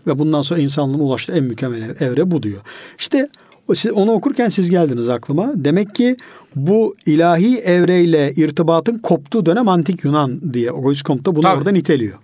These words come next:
Speaker 2: Tabii, yani.
Speaker 1: Demin söylediğinizde Mülhem Hocam bir şey geldi aklıma. Ee, Muhyiddin Arabi Hazretleri'nin bir eserinde, Allah alem Lüb'ül Lüb'te,
Speaker 2: Hı.
Speaker 1: e, onu ben,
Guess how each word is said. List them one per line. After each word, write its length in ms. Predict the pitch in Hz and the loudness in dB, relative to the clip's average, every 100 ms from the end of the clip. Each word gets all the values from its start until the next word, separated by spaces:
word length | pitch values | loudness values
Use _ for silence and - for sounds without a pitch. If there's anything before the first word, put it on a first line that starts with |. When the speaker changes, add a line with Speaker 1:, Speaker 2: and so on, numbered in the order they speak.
| - | -6
Speaker 2:
Tabii, 200 | 139 135 - - | -6 -6 -14 -12
yani. 220 | 131 127 87 - - _ _ _ 220 | -8 -8 -10 -18 -20 _ _ _ 2
Speaker 1:
Demin 160 | 269 | 2
söylediğinizde 500 | 294 254 247 254 233 | 4 2 2 2 2
Mülhem 240 | 220 226 233 | 2 2 2
Hocam 240 | 185 180 | 2 2
bir 40 | 147 | 0
şey 140 | 226 | 0
geldi 260 | 170 123 131 | 0 0 -2
aklıma. 440 | 131 - 147 214 320 302 170 | -4 -4 -2 -2 -4 -8 -6
Ee, 280 | 143 143 139 | -4 -4 -2
Muhyiddin 320 | 156 202 247 | 0 2 2
Arabi 260 | 190 170 202 | 2 2 2
Hazretleri'nin 540 | 170 147 143 156 131 | 2 0 0 0 0
bir 100 | 160 | -2
eserinde, 480 | 147 175 139 117 165 220 | -2 0 -2 -4 -8 -4
Allah 200 | 147 156 | -2 0
alem 280 | 139 139 | 0 0
Lüb'ül 320 | 143 156 143 127 | 0 0 0 0
Lüb'te, 340 | 117 - 190 - _ | -4 -6 -10 -12 _
Speaker 2:
Hı. 640 | 101 85 - - - - 160 | -16 -16 -16 -20 -20 -10 -4
Speaker 1:
e, 120 | 143 | -2
onu 220 | 170 160 | 0 2
ben, 220 | 160 160 | 2 0